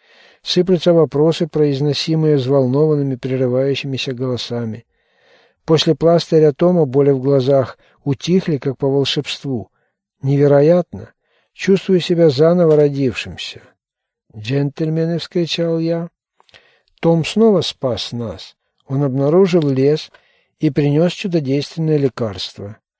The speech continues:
Друзья, ещё несколько минут терпения». В ответ раздаётся взрыв радостных возгласов. Улетучившаяся была надежда вновь оживает. Старый знахарь не бездействует.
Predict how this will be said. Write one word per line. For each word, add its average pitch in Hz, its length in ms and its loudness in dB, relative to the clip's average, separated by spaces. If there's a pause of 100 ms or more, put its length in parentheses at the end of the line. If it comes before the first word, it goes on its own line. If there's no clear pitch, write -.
(480)
Друзья, 143 600 0 (420)
ещё 127 300 -2
несколько 175 500 0
минут 135 400 0
терпения». 101 800 -8 (540)
В 117 120 -10
ответ 131 380 -4
раздаётся 131 640 -2
взрыв 135 460 -2
радостных 139 600 -4
возгласов. 147 640 -6 (960)
Улетучившаяся 175 1500 0
была 165 320 0
надежда 156 680 2
вновь 131 360 -2
оживает. 107 840 -8 (1040)
Старый 180 500 4
знахарь 151 540 0
не 165 120 0
бездействует. 143 1120 -4